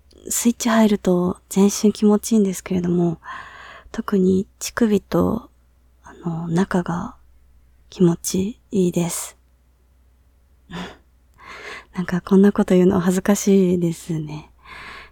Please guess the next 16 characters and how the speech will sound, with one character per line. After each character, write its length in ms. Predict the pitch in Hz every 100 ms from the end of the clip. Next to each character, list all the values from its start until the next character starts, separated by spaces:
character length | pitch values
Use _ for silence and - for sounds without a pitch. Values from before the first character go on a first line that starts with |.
| -
乳 120 | -
首 220 | 226 202
だ 120 | 180
け 100 | -
で 100 | 175
も 120 | 175
結 220 | 175 175 -
構 320 | - - 226 - _ _
声 260 | - 185 170
が 320 | 170 170 233 -
出 100 | 175
ち 140 | -
ゃ 20 |
っ 60 | 165
た 120 | - 175
り 300 | 185 233